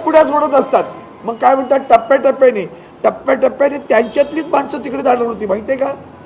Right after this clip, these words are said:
माननीय संजय राऊत साहेबांनी मध्यंतरी सांगितलं होतं,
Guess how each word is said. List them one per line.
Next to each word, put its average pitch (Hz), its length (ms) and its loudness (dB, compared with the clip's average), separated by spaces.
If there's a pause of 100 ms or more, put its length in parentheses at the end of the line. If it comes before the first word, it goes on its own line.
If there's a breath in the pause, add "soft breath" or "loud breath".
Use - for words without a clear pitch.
(140)
माननीय 240 380 -2
संजय 220 340 0
राऊत 254 160 2
साहेबांनी 247 420 0
मध्यंतरी 240 500 -4
सांगितलं 233 320 -2
होतं, 190 220 -6